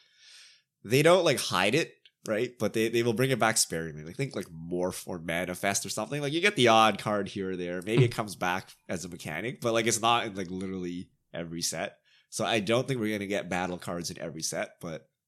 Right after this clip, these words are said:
Speaker 1: you know, a couple sets from now, maybe it's a, it's a sub theme or, or something in there.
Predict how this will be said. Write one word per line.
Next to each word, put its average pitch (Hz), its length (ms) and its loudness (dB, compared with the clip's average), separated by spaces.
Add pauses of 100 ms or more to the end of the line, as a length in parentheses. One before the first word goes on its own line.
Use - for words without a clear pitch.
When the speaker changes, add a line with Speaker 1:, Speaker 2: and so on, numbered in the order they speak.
Speaker 1:
you - 80 -16
know, 85 120 -10
a 90 40 -8
couple 120 240 -4
sets 98 260 -4
from 101 120 -12
now, 98 160 -6
maybe 90 480 -6 (360)
it's - 280 -8
a, 71 220 -6
it's - 220 -12
a 73 180 -6
sub 85 320 -2
theme 85 380 -8
or, 78 100 -12
or 87 120 -10
something 82 380 -10
in 80 120 -14
there. 82 280 -12